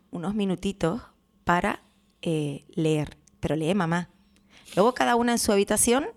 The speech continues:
lee lo que decide, eh, en ese momento leer, pero esa lectura conjunta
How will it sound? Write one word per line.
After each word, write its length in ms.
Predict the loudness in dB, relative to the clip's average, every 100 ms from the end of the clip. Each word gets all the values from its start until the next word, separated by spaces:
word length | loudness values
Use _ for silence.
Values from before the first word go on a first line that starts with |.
| _
lee 320 | -2 2 2
lo 180 | 2 0
que 600 | 0 0 0 -4 -10 -20 _ _
decide, 960 | -10 -4 -2 2 2 2 0 -2 -2 -2
eh, 80 | -4 -12 -20 -14
en 320 | -4 -2 0 -2
ese 160 | -2
momento 300 | -2 -2 0
leer, 260 | 0 0 -2
pero 280 | 0 0 0 -8 -20 -6
esa 180 | 0 2
lectura 360 | 2 2 2 2
conjunta 800 | 0 0 0 0 0 -2 -4